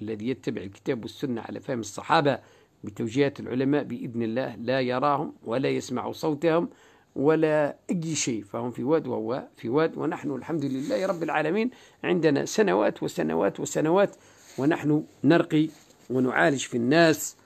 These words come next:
والتقينا مع شياطين، لا نقول كبار وعظماء، المهم التقينا مع الشياطين. فالشيطان شيطان، سواء كبير أم عظيم أم صغير أم لا، فهو الشيطان في الأخير. فقاتلناه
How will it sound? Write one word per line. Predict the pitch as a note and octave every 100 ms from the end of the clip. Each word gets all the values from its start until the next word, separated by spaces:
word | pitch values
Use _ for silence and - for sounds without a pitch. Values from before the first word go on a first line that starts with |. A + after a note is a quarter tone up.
| _ -
والتقينا | A#2 - - D3+ C#3+
مع | C3+ -
شياطين، | - D3 C#3 E3+ D3+
لا | D3
نقول | G3+ G3 D#3+
كبار | - D3 D3+ C#3+
وعظماء، | B2 - B2 B2+ D3+ -
المهم | G#3 G3
التقينا | G3+ F3+ - F#3+ D#3
مع | C#3+
الشياطين. | C#3 - D#3 D3+ F3 A#2+ - - - _
فالشيطان | C#3+ - E3 D3+ G3 F3+
شيطان، | E3 D#3+ D#3 C3
سواء | - C3+ B2+
كبير | C#3+ D3 F#3 F#3+ -
أم | C3+
عظيم | C3+ C#3 E3+ E3+
أم | F3+
صغير | - C#3+ C#3 F3 -
أم | C#3
لا، | A#2+ - _ _ -
فهو | C3+ C#3
الشيطان | D#3 - C3+ E3 D3+
في | -
الأخير. | - - G3 A3 - _ _ - - _ _ - _ _ _ _ _ _ _ _
فقاتلناه | A#3 - A#3 - G3 F#3 G#3 E3+ F#3